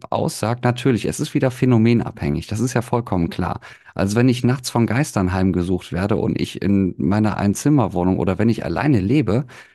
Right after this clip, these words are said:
dann ist ja vollkommen klar, dass sowas niemals jemand anderes mitbekommt. Aber wenn man dann in diese extremen Fälle geht, und das ist eben genau wieder dieser Knackpunkt an der Sache, wo man sich dann wieder fragt, betrachten wir diese Thematik hier ernsthaft oder macht sich da gerade wieder jemand lächerlich über diese Thematik,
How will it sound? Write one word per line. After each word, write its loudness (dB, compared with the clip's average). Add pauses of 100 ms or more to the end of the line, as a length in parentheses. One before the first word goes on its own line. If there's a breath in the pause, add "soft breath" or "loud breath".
(220 loud breath)
dann 4
ist -2
ja 2
vollkommen 0
klar, -2
dass -2
sowas 0
niemals 2
jemand 2
anderes 0
mitbekommt. -4 (420 loud breath)
Aber 0
wenn 4
man 4
dann 2
in 2
diese 2
extremen 0
Fälle -2
geht, -2
und -4
das -2
ist -6
eben 0
genau 0
wieder 0
dieser 0
Knackpunkt -4
an 0
der 2
Sache, -2
wo 0
man 2
sich -2
dann 0
wieder 2
fragt, -6 (800 loud breath)
betrachten -2
wir 4
diese 0
Thematik -2
hier -2
ernsthaft -2
oder 0
macht 0
sich -2
da 0
gerade -2
wieder 0
jemand 2
lächerlich -2
über -4
diese -4
Thematik, -4